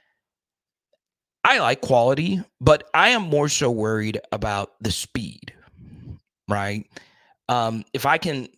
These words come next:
if there's just a separate line where you can only get pizza, then, or, like, a slice of pizza or whatever, I'm probably doing that 'cause I don't wanna miss any of the game, right? But there were, yeah, I went to the Texas A and M game in the section that I was in, okay?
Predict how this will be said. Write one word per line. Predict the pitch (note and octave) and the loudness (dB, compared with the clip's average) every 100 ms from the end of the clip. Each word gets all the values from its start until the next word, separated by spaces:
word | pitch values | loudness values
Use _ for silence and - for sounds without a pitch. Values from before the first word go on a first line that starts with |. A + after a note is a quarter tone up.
| _ | _
if | A#2 | -4
there's | D3 D3 | -2 -2
just | D3+ B2+ | -2 -6
a | |
separate | A2+ C3 B2 | -4 -4 -4
line | A2+ A2+ A2 | -2 -2 -2
where | G#2+ | -4
you | G#2 | -4
can | A2 | -4
only | A2 G#2 | -4 -4
get | G#2 | -6
pizza, | - G#2 - G2+ G2 F#2 _ _ _ _ _ _ _ | -8 -8 -6 -6 -6 -10 _ _ _ _ _ _ _
then, | A2+ A2+ A2 G#2+ - - | -4 -2 -4 -6 -8 -6
or, | G#2+ G2 | -4 -4
like, | G2 F2+ | -6 -6
a | |
slice | - - G2 G2+ - | -6 -4 -4 -2 -4
of | G2+ - | -6 -6
pizza | G2+ - G2 | -8 -6 -4
or | |
whatever, | F#2+ F#2+ F2+ F#2 - _ _ - | -4 -4 -4 -6 -8 _ _ -4
I'm | A2 | 0
probably | C3 A#2+ | 4 4
doing | A2 G#2 F#2+ | 2 -2 -4
that | F#2 - - | -6 -10 -10
'cause | G#2+ | 0
I | A#2+ | 2
don't | C3+ | 2
wanna | A#2+ A2+ | 0 -2
miss | A2 - | -2 -2
any | G2 F2+ | -4 -4
of | |
the | F2 | -4
game, | A#2+ F3 F#2+ - _ _ _ _ _ _ | -4 -6 -12 -20 _ _ _ _ _ _
right? | G#2 G2+ A2 - - _ _ | -4 -4 -6 -14 -20 _ _
But | B2 - | -6 0
there | D#3+ E3 | 2 2
were, | C3 B2+ A#2 G#2+ G2 _ _ | 0 2 2 0 -4 _ _
yeah, | B2 B2 F#2+ | -2 0 2
I | C3 | 2
went | B2+ B2+ | 2 -2
to | A#2+ | -6
the | |
Texas | G#2 A#2 - G#2+ | -6 -8 -6 -6
A | |
and | G2+ | -4
M | A2+ D3 | -4 -4
game | F#2+ F2+ | -6 -6
in | F#2+ | -6
the | F#2 | -4
section | A#2+ G#2+ G#2+ | -4 -4 -4
that | F#2+ | -4
I | F#2+ | -4
was | C#3 C3+ - | -2 -4 -6
in, | D2+ G2 - _ _ _ _ _ _ | -12 -16 -18 _ _ _ _ _ _
okay? | F#2+ F#2+ F2 G2 | -8 -6 -4 -6